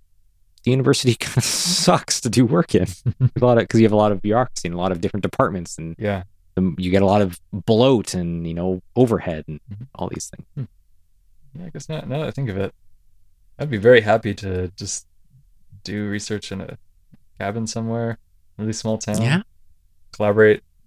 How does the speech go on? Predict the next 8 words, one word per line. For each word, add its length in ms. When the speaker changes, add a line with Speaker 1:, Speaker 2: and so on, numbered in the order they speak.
Speaker 2:
over 400
Zoom 280
or 80
whatever. 380
Speaker 1:
Zoom. 320
Speaker 2:
It's 120
fine. 400
<laughs> 160